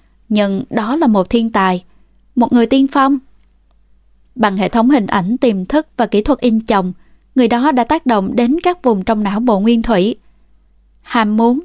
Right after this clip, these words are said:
sợ hãi, mong muốn được đối đầu với điều cấm kỵ. Vào năm một chín năm lăm, cách làm này là hoàn toàn mới mẻ.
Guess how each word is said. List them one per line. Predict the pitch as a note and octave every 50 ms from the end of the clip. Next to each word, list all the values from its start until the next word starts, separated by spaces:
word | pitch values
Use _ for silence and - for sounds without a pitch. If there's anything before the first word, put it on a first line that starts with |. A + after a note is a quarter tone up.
| - _ -
sợ | - - B3 G3+ F#3 F#3
hãi, | G3 G#3 A3+ G#3 F#3+ G#3 B3+ D4+ - _ - _ - -
mong | C#4+ C#4+ C#4 C#4
muốn | C#4 C#4 C#4+ F4 F#4
được | C#4 G#3+ -
đối | A#3+ A#3+ C#4 E4+
đầu | C#4+ B3 A3+ G#3 F#3+
với | F#3 A#3+ C#4
điều | C4 A#3 G3
cấm | - - A#3 B3 D4+ F4+
kỵ. | - - F#3+ E3+ F3 - - _ _ _ _ _ _ _ _ _ _ _ _ _ _ _ _ _ _ _ _
Vào | - G3+ F#3+ F#3
năm | F#3+ G3 G3+ G3 G3 G3 G3
một | G3 F#3+ -
chín | - A#3 A#3 D4+
năm | D4+ B3+ G#3+ G#3+
lăm, | G#3+ A3+ A3 A3+ A3+ A3 - - - _ _ _ -
cách | - F4 E4+
làm | D4 B3 G3+ G3
này | G3+ G3+ G3+ G3+ G3+ -
là | - G#3+
hoàn | G3+ G#3+ A3+ G#3 F#3+
toàn | - G#3+ G3+ G3 G3
mới | G#3 A3+ B3+ D4+
mẻ. | F4+ C#4+ A#3 G3 F#3 G3+ C4